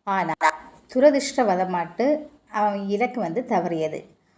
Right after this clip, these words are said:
உடனே சற்று தொலைவில் அமர்ந்திருந்த வீரபாகு என்ற இளைஞன் தனது வில்லில் ஒரு அம்பினை தொடுத்து எய்தான். அவன் எய்தின அம்பு ஒரு மீனின் மீது பாய்ந்தது. வீரபாகுவின் நண்பர்கள் மகிழ்ச்சியில் ஆரவாரம் செய்தாங்க. எல்லாரும் அவன் நீலமாவுக்கு அருகில வந்து,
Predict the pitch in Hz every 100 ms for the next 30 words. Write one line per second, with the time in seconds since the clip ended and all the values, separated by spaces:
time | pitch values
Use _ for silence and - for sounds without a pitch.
0 | _ - 214 247 330 254 208 226 226 247
1 | 294 220 208 202 185 180 175 202 233 226
2 | 214 202 180 170 165 175 190 190 - 214
3 | 208 202 185 214 214 180 - - 190 196
4 | 190 202 220 190 190 185 190 233 170 175
5 | 165 156 160 - _ _ _ _ - 214
6 | 226 220 240 254 247 190 165 185 202 202
7 | 311 - 208 185 196 214 196 175 202 -
8 | 175 160 151 151 - - 208 277 302 277
9 | 240 233 196 170 170 170 208 196 202 214
10 | 180 208 175 185 185 170 175 - 156 151
11 | 151 - - _ _ _ _ - 208 240
12 | 247 190 185 185 180 196 226 214 196 190
13 | 175 180 190 170 170 175 180